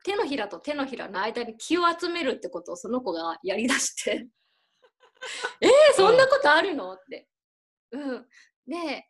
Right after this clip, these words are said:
Speaker 1: こう、その子が始めると、本当になんか弾力のあるものが両手のひらの間にある感じなのよ。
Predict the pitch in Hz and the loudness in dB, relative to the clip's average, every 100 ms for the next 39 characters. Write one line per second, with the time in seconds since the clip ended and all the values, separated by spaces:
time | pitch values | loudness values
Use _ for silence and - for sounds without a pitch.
0 | _ 285 285 285 277 262 262 _ _ _ | _ -6 -4 -2 -2 -4 -8 _ _ _
1 | _ _ - 320 320 247 202 214 214 220 | _ _ -14 -10 -8 -8 -8 -12 -12 -12
2 | 220 220 233 233 202 285 302 294 294 294 | -14 -12 -8 -6 -6 -8 -10 -8 -8 -6
3 | 277 208 269 294 294 330 320 339 330 254 | -8 -6 -4 -4 -6 -8 -8 -4 -4 -4
4 | 196 202 196 175 240 262 277 226 226 226 | -8 -10 -12 -8 -6 -4 -4 -6 -10 -12
5 | 185 190 196 - 226 220 220 220 240 - | -14 -14 -16 -6 -4 -4 -6 -4 -6 -8
6 | - 170 170 - - | -16 -16 -18 -20 -20